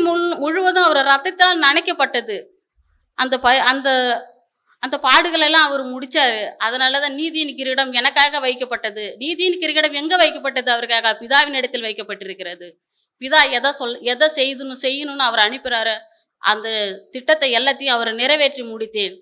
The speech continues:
என்னுடைய நீதியின் கிரீடம் என் பிதாவின் இடத்தில் வலது கரத்தில் என்னால் ஒப்புவிக்கப்படுகிறது என்று அவர் ரொம்ப ஆயுத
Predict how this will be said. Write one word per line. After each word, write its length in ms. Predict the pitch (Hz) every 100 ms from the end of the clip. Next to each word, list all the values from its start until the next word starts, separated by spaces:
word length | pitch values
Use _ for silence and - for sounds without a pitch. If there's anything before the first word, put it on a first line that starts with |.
| _ _ _ 208
என்னுடைய 340 | 247 277 254 262
நீதியின் 320 | 320 320 302
கிரீடம் 300 | 269 262 262
என் 160 | 247 226
பிதாவின் 400 | 247 294 294 269
இடத்தில் 300 | 247 247 233
வலது 260 | 214 262 311
கரத்தில் 380 | 285 247 247 240
என்னால் 300 | 220 214 226
ஒப்புவிக்கப்படுகிறது 760 | 214 262 240 226 220 208 208 202 202
என்று 180 | 196 196
அவர் 160 | 180 185 185 _ _ _ -
ரொம்ப 260 | 240 294 277 202 208
ஆயுத 260 | 294 285